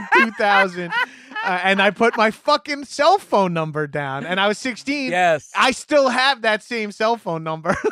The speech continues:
Speaker 1: Like,
Speaker 2: Oh,
Speaker 1: it's
Speaker 2: shit.
Speaker 1: fucking, <laughs> she never called. I mean, I got some sp-, uh, some, uh, maybe spams that could be her, but she never reached out.
Speaker 2: Maybe.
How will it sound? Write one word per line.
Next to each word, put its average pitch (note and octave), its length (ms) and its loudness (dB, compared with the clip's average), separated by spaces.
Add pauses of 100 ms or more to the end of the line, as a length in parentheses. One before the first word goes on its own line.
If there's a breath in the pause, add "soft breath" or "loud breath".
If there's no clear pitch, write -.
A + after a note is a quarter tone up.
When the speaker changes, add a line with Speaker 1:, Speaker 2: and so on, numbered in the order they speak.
(160)
Speaker 1:
Like, C4 180 4
Speaker 2:
Oh, C#3+ 60 2
Speaker 1:
it's - 200 -2
Speaker 2:
shit. A#3 320 2
Speaker 1:
fucking, B3 380 -8
<laughs> - 20 -16
she A#3+ 140 -10
never C#4 260 2
called. C#4 240 2
I A3+ 40 4
mean, A3 120 2
I A3 80 2
got C4 160 0
some A3+ 140 -6
sp-, - 160 -16
uh, G3 240 2 (320 loud breath)
some, F#3 320 -6
uh, E3 280 4
maybe F#3+ 320 0
spams F#3+ 520 -4
that D#3 160 -2
could F3 160 -2
be D3+ 120 -4
her, D#3+ 260 0
but C#3 160 -2
she F#3+ 120 -6
never G3+ 260 2
reached F3+ 300 -2
out. F3+ 100 0
Speaker 2:
Maybe. D3+ 340 2